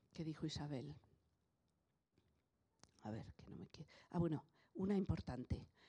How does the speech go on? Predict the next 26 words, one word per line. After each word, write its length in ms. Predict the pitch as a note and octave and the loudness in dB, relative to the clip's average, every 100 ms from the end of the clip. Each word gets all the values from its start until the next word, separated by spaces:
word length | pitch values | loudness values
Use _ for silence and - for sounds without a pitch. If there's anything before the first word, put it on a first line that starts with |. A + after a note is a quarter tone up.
| - - | -18 -2
Dice, 460 | E3+ - C3+ A#2 - _ _ _ _ - - | 0 0 -4 -4 -10 _ _ _ _ -8 0
sobre 320 | - E3+ E3+ | 4 6 6
la 100 | D#3+ | 4
casa. 380 | D#3 - - - - _ _ _ _ - - - - - _ _ _ | 0 -4 -4 -8 -16 _ _ _ _ -20 -20 -20 -20 -20 _ _ _
Ah, 400 | F3 E3+ D#3+ D#3 - - _ _ _ _ | 4 6 6 4 0 -8 _ _ _ _
dice, 640 | F3 F3 E3 - D3 B2+ - - | 4 4 4 -2 -4 -4 -8 -6
"Su 220 | - A#3 | 4 6
presencia 600 | G#3 A#3 - D4+ D4+ - C4+ | 10 10 12 12 12 10 8
es 140 | B3+ | 8
ahora 240 | B3 B3 | 10 10
más 280 | B3 A#3 - | 10 8 6
fuerte 600 | - B3 C4+ - - C4+ - - - | 8 12 12 10 8 8 6 -6 6
en 200 | - A3 | 12 12
la 140 | G3 F#3+ | 12 10
tierra 460 | - C4 C#4+ C#4 | 10 10 10 8
que 100 | B3+ | 8
en 120 | A3+ | 6
toda 220 | A3 A3+ A#3+ | 8 6 8
la 120 | A3 | 8
historia, 680 | B3+ - - G#3 G3 E3+ - - - | 6 4 8 8 10 6 4 -6 10
y 120 | C4 | 12
su 260 | - B3+ - | 12 12 12
pueblo 400 | C#4+ E4+ F4+ - | 12 12 12 12
tiene 260 | D#4 C#4+ | 12 12
que 140 | - A#3 | 12 12
despertar 880 | A#3 - - G#3+ - C#4 F#4 A4+ | 12 12 12 12 12 12 12 12